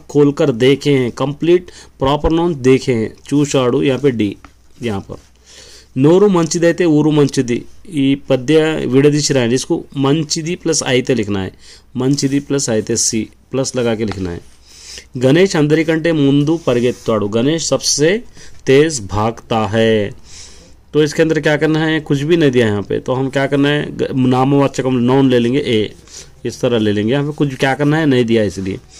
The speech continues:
रानी पाटा पाडुतुन्नदि, रानी गाना गा रही है। कौन सा टेंस है ये, प्रेजेंट टेंस है, वर्तमान कालम, गा रही है,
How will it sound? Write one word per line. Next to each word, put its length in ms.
रानी 480
पाटा 400
पाडुतुन्नदि, 640
रानी 380
गाना 300
गा 160
रही 240
है। 120
कौन 380
सा 120
टेंस 260
है 100
ये, 60
प्रेजेंट 520
टेंस 260
है, 140
वर्तमान 560
कालम, 360
गा 180
रही 280
है, 140